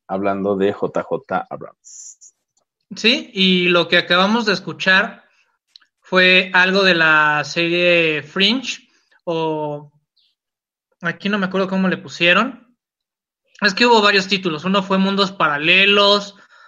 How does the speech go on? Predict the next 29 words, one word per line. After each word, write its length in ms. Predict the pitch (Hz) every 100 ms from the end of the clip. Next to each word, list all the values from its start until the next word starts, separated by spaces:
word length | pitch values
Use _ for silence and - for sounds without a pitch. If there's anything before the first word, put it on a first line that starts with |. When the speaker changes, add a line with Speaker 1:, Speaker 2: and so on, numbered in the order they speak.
| _ _
Speaker 2:
otro 320 | 180 175 175
fue 640 | - 180 175 175 175 170 160
Ciencia 460 | - 180 180 180
Extraña. 1040 | 165 - - 175 185 196 196 190 196 202 202 - _ _ _ _ _ _ _ _ _ _ _ - 156 - - -
Speaker 1:
Al 320 | 120 113 110 127
li-, 120 | -
la, 260 | 151 120 - - 110
recuerdo 300 | 143 214 214
que 440 | 147 123 120 117 -
también 300 | - 123 135
la 160 | 143 123
pusieron 320 | 110 123 123
como 200 | 107 104
Fringe 540 | - 120 131 - - -
al 260 | 104 95 95
Límite 400 | 113 120 98 95
o 80 | 98
algo 140 | 98
así, 220 | 95 82 - _
¿no? 140 | 101 131
Speaker 2:
Ajá, 360 | 170 175 170
sí, 220 | - 175 196
hubo, 100 | 214
Speaker 1:
Pero 280 | 247 247 -
Speaker 2:
hubo 120 | 262
Speaker 1:
sí. 100 | 220
Speaker 2:
varias. 460 | 196 - - - _ _ _ _ _ _ _ _ _ _
Speaker 1:
Sí. 160 | - 110 98 95 _ _ _ _ _ _ _ _ _ _ _ _ _ _ _ _ _ _ -
Speaker 2:
Pero 400 | 226 247 254